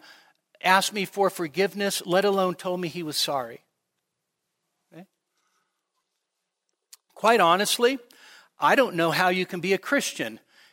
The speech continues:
and not con-, be continually asking for forgiveness.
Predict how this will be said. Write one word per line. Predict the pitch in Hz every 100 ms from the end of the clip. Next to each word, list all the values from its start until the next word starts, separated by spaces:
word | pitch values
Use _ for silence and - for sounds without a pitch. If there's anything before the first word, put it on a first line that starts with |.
| _
and | 165
not | 170 170 165
con-, | -
be | 170 180
continually | 185 175 - 208 196 165 170
asking | 190 185 190 - 151
for | 139 165 147
forgiveness. | - 156 214 151 127 104 - -